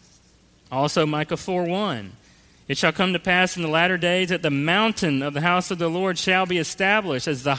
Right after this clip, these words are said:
highest of the mountains, and it shall be lifted up above the hills, and people shall flow to it."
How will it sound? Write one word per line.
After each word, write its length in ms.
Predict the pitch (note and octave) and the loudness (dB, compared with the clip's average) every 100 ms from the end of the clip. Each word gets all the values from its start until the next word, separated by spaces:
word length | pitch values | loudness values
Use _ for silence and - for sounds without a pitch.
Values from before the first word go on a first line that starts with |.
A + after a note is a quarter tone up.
| - | 2
highest 540 | F#3 G3 G3 - - - - - - | 2 2 0 -4 -8 -12 -20 -20 -8
of 160 | D3+ D3 | -8 -2
the 60 | |
mountains, 840 | D3+ E3 F3+ E3 C3+ G#2 G#2 - - - - _ C3+ | 0 2 0 -2 -6 -6 -10 -14 -16 -20 -20 _ -2
and 80 | |
it 100 | E3 | 0
shall 160 | E3+ E3 | 2 2
be 120 | D3 | 2
lifted 580 | B2+ C#3 G3 - G#3 F#3+ | 0 2 0 -2 0 2
up 280 | E3+ E3+ - | 4 2 0
above 380 | C#3 D3 E3 D#3+ | 0 2 2 0
the 100 | D3+ | 0
hills, 600 | D3+ C3+ B2+ A#2+ A#2 - - - - | 0 0 -2 -4 -10 -16 -20 -20 -14
and 100 | B2 | -6
people 300 | D#3+ C#3+ C#3 | -6 -4 -6
shall 260 | - B2+ A2 | -4 -4 -6
flow 760 | - C#3 C#3 C#3+ B2 G#2 G#2 A2+ _ _ | -10 -6 -2 0 -2 -6 -12 -20 _ _
to 260 | - C#3+ A#2+ | -10 -6 -6
it." 320 | G2+ - - | -8 -12 -20